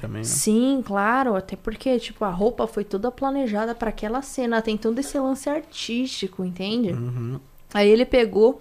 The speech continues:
Speaker 2: tirou a roupa, ficamos nuas lá, eu puta com a cara desse tamanho... Porque eu falei, cara, não era pra ter tirado,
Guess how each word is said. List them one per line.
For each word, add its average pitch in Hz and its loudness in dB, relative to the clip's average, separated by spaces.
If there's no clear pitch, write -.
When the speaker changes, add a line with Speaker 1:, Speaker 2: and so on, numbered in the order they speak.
Speaker 2:
tirou 254 8
a 262 12
roupa, 226 6
ficamos 254 0
nuas 220 2
lá, 220 2
eu 240 4
puta 269 -4
com 269 -8
a - -6
cara 214 -2
desse 262 -2
tamanho... 240 -4
Porque 254 0
eu 277 4
falei, 339 -2
cara, 370 0
não 269 -2
era 330 0
pra 330 -4
ter 320 -6
tirado, 294 0